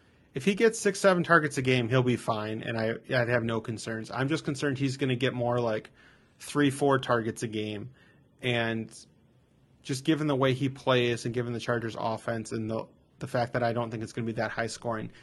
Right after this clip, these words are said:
that's really gonna limit Eckler's ceiling in P P R leagues, and that, that's the concern with him.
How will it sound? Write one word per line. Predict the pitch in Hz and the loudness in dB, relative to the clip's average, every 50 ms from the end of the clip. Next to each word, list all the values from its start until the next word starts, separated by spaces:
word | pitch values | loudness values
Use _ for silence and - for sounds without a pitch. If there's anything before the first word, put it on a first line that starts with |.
| - - _ | -20 -18 _
that's | - 127 - | -12 -10 -6
really | 127 127 131 139 143 127 | 0 2 2 4 4 4
gonna | 135 131 127 120 | 4 2 2 2
limit | 123 120 120 117 - | 0 -2 -2 -2 -2
Eckler's | - 117 - - 120 110 104 - | -4 -4 -2 -2 -2 -2 -2 -4
ceiling | - - 120 117 117 113 107 113 113 117 - | -4 -4 -4 -4 -4 -4 -6 -8 -10 -10 -8
in | - 120 117 110 | -8 -6 -6 -6
P | - - 113 | -6 -6 -8
P | 107 - 113 | -6 -4 -4
R | 110 104 107 | -2 -2 -4
leagues, | - - - - - - | -6 -8 -12 -12 -12 -10
and | 104 113 117 | -8 -6 -6
that, | 110 110 - - | -6 -6 -8 -2
that's | - 139 139 131 - | 0 2 2 2 -2
the | 135 | -6
concern | 127 120 110 - - 120 120 | -6 -6 -8 -6 -8 -10 -10
with | 123 - | -10 -10
him. | 127 120 120 - | -10 -10 -10 -10